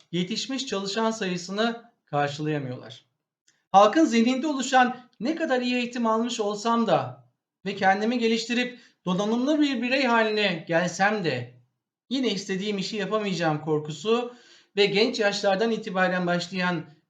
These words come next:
maddi ve sosyal anlamdaki gelecek kaygıları görünen en belirgin ekonomik nedenler. Gidilmek istenen ülkenin cazip gelen yaşam şartları da eklenince vasıflı bireylerin hemen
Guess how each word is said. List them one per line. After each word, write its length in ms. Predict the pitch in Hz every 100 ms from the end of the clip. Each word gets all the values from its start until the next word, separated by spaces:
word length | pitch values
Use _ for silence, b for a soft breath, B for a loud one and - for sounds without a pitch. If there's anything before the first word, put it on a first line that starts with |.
| -
maddi 480 | 156 170 - 220 208
ve 140 | 190
sosyal 440 | - 185 170 233 233
anlamdaki 560 | 190 180 180 170 185
gelecek 460 | 156 156 151 196 196
kaygıları 800 | 143 120 123 127 175 214 - _ _ _ -
görünen 540 | 165 175 180 175 175 196
en 260 | 220 208
belirgin 720 | 170 151 147 160 190 196 196 - _
ekonomik 720 | 165 160 156 151 170 185 - -
nedenler. 580 | 147 139 131 127 127 _ _ _ _ _ b b b b -
Gidilmek 360 | 254 269 285
istenen 380 | 277 254 247 240
ülkenin 480 | 233 226 240 254 233
cazip 440 | 190 190 214 -
gelen 240 | 220 208 196
yaşam 340 | 190 226 226
şartları 440 | 208 196 196 226
da 60 | 220
eklenince 800 | 190 208 262 269 170 202 233 - _ -
vasıflı 540 | 180 185 226 - 277
bireylerin 600 | 233 196 170 165 160 151 B _ -
hemen 500 | 302 277 269 262